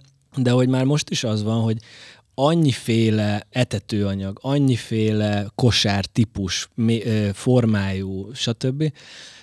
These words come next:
Akár tényleg botok közül is van, a, a leglágyabbaknál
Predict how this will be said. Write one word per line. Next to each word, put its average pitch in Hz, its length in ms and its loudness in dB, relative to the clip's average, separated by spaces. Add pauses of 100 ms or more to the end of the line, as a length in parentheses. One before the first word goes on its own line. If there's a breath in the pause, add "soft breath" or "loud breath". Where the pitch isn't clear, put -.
(100)
Akár 127 380 2
tényleg 123 340 2
botok 127 340 0
közül 120 300 0
is 123 180 0
van, 127 220 2
a, 107 320 -2
a 107 40 2
leglágyabbaknál 110 1400 0